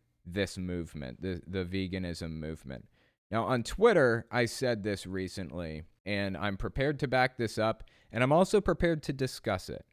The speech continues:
Like I said a thousand times by now, I'm not dead set on this issue. I'm willing to hear th-, hear people out, willing to hear new positions,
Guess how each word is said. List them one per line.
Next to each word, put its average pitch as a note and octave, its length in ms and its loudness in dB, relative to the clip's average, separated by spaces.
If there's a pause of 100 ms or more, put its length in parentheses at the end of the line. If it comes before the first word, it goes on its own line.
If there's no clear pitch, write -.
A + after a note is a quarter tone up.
Like B2+ 360 2
I D#3+ 120 4
said D3 380 4
a F#2+ 180 2 (200)
thousand C#3 420 2
times B2+ 420 0
by A2+ 180 2
now, G2+ 400 -2 (320)
I'm C3 240 4
not D3 260 6
dead G#2+ 240 6
set F#2+ 260 0
on D#2 140 -2
this C#2 220 -8
issue. C#2+ 360 -6 (440)
I'm A#2+ 340 2
willing D#3 680 4
to C3 160 -2
hear A#2 360 0
th-, - 340 -14
hear B2+ 260 0
people A#2+ 400 -2
out, F#2+ 280 0 (280)
willing D3 440 6
to B2 100 2
hear A2 200 0
new G2 180 -2
positions, D#2 920 -6